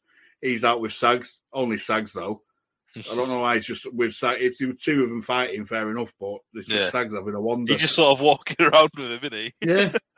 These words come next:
Speaker 1: Fucking bobbins.
Speaker 2: <laughs>
Speaker 1: Barb holds Sags,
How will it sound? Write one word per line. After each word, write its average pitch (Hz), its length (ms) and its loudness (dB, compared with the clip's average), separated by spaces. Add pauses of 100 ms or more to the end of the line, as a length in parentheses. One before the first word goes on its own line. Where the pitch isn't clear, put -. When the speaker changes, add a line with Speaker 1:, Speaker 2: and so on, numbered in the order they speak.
(160)
Speaker 1:
Fucking 226 420 -2
bobbins. 170 540 2 (720)
Speaker 2:
<laughs> - 880 -12
Speaker 1:
Barb 160 260 6
holds 143 320 2
Sags, - 540 2